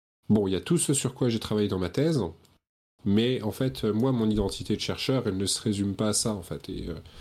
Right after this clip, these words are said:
et tu vois, je pense que aussi c'est important de se dire que, euh, moi, j'aime bien avoir, j'aime bien l'idée que je me fais de moi,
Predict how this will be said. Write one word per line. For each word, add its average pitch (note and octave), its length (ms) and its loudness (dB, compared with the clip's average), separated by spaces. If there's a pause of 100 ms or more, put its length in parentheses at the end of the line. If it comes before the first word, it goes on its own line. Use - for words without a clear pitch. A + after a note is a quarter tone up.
(480)
et - 20 -2
tu - 140 0
vois, B2+ 100 4
je A#2+ 120 -4
pense B2 180 -2
que B2+ 80 2
aussi G#2+ 340 4
c'est A#2 140 0
important A#2+ 580 0
de G2+ 240 2
se G2 200 -4
dire A2 280 -2
que, - 140 -2
euh, F#2+ 640 2
moi, A2 140 2
j'aime G2 360 0
bien A#2+ 400 0 (200)
avoir, F#2+ 360 0 (960)
j'aime G#2+ 260 2
bien C3 300 4
l'idée C#3 440 4
que C3 140 0
je G#2 120 2
me A2 120 4
fais A2 220 -2
de G#2+ 100 0
moi, A#2 340 2